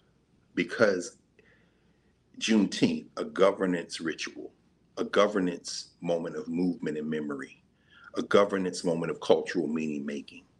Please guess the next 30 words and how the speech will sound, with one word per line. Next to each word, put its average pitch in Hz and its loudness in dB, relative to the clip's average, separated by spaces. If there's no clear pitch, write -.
Juneteenth 107 2
a 92 2
governance 101 2
way 80 -4
of - -4
knowing. 73 -8
Juneteenth 123 4
now, 101 4
because - 0
it 92 -2
is 90 -2
a 87 -2
federal 95 2
holiday 104 -6
in 85 -6
the 85 -6
United 78 -10
States, - -12
social - -2
structure. - -10
You're 98 2
seeing 127 4
the 90 2
border 107 4
between 87 -2
social 98 0
structure 87 -4
and 80 -10
governance 95 -2
structure - -4